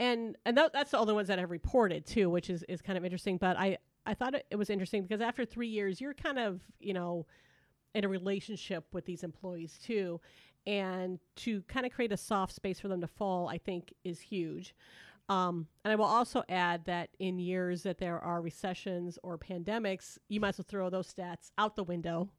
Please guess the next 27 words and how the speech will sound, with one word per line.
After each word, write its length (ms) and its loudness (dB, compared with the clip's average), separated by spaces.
because, 520 -2
you 80 -4
know, 60 -4
we 140 -4
have 440 -2
a 100 -8
lot 300 -2
more 160 0
people 420 -4
that 140 -4
are 100 -6
unemployed 580 0
right 180 -4
now. 340 -4
Um, 460 0
and 120 -2
during 200 0
times 340 -4
like 160 -2
that, 280 -2
um, 440 2
that, 440 0
um, 400 2
y-, 300 -18
y-, 180 -14
you 160 4
know, 220 8